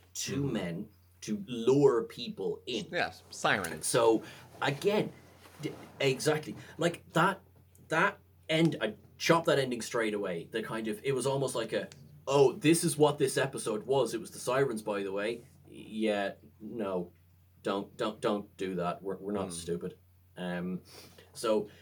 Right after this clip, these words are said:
Speaker 1: dial it up a little bit. Go with, have it more than just Harry Kim.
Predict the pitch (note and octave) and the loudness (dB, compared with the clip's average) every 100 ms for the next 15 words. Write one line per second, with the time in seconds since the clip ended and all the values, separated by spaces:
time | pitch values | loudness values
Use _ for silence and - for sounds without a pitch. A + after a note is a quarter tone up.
0 | - - - - B2+ C#3 B2+ B2 C3+ C3+ | -20 -20 -2 0 4 4 4 4 0 0
1 | A2 G#2 G2 F#2 F2+ F2+ - A#2+ C3 D3 | -4 -2 -2 -4 -4 -4 -4 0 4 4
2 | C3+ A#2+ A2 - - _ - D3 D#3 E3 | 4 0 0 -4 -18 _ -2 4 4 4
3 | C3+ D3 E3+ C3+ A#2 A2+ C#3 C3+ - B2+ | 4 6 6 4 2 0 0 2 0 0
4 | A#2 A#2 D3+ | 2 2 2